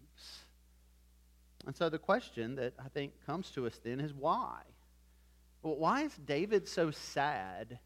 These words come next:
that Saul is dead? We, we know he's sad, and why he's sad because Jonathan's dead, but why is he sad that Saul is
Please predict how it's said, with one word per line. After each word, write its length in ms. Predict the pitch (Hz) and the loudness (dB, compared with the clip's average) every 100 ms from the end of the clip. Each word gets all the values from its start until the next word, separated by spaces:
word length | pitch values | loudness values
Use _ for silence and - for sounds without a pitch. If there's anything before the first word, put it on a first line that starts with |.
| - _ _ - - | -20 _ _ -20 -4
that 100 | 127 | -2
Saul 320 | - 127 123 | 2 2 2
is 140 | 104 | 0
dead? 300 | - 92 95 107 | -6 -14 -14 -2
We, 100 | 156 | 2
we 160 | 202 | 4
know 160 | 202 285 | 6 6
he's 160 | 285 | 4
sad, 480 | - 151 143 113 107 | -2 0 2 2 0
and 100 | 120 | -2
why 200 | 127 156 | 2 2
he's 100 | 135 | 2
sad 220 | - 120 | 0 -2
because 240 | 117 117 110 | -2 -6 -6
Jonathan's 440 | 117 160 - 107 | -4 -4 -4 -10
dead, 140 | - 110 | -8 -6
but 80 | |
why 200 | 180 202 | 0 2
is 100 | 285 - | 0 -4
he 80 | |
sad 380 | 196 - 180 180 | -12 -4 -2 -2
that 100 | 175 - - - - - - - - - | -6 -12 -20 -20 -20 -20 -20 -20 -20 -20
Saul 300 | - 190 208 | -2 2 2
is 140 | 113 | 2